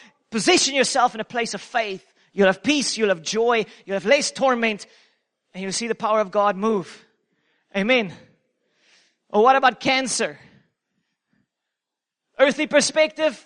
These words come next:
well, it's the end. I have no option but to be hopeless, to be depressed, and to, to,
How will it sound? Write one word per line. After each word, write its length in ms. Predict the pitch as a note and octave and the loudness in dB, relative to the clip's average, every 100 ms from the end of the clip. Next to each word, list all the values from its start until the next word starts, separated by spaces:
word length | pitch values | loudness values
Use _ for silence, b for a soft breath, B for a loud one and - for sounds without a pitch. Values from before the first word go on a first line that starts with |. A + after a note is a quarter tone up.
| - | 2
well, 220 | B3 C4+ | 6 6
it's 140 | - | 2
the 160 | C4 B3+ | -4 0
end. 400 | B3 F#3 - - _ _ _ _ | 0 -2 -14 -20 _ _ _ _
I 120 | G3+ | 2
have 100 | A3+ | 2
no 220 | A3+ C4+ - _ _ | 4 0 0 _ _
option 560 | C#4 C#4+ - - A3+ G3 | 0 0 0 -2 -2 2
but 200 | G#3+ - | 0 0
to 120 | A3+ | -6
be 180 | F#3 G#3 | -2 0
hopeless, 520 | G#3 B3 A#3+ A3 - | 2 0 2 0 0
to 100 | G#3+ | -4
be 140 | G#3+ | -2
depressed, 680 | F#3 - - A#3+ G#3 - A3 | -2 -4 -2 0 2 -2 -6
and 120 | G3 | -8
to, 200 | - F#3+ E3+ B B B | -2 -2 -2 B B B
to, 260 | - G3 | 0 0